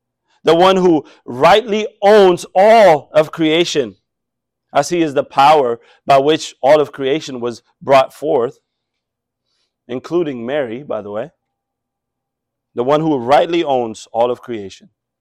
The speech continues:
including Mary, will indeed come into Mary's personal space with his unsearchable,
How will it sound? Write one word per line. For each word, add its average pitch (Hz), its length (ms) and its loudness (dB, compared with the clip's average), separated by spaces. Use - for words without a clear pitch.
including 139 420 -10
Mary, 92 320 -14
will 123 240 -8
indeed 117 560 -12
come 123 340 -2
into 151 260 -6
Mary's 131 640 -4
personal 190 500 -4
space 120 540 -14
with 123 140 -4
his 123 140 -4
unsearchable, 151 960 -4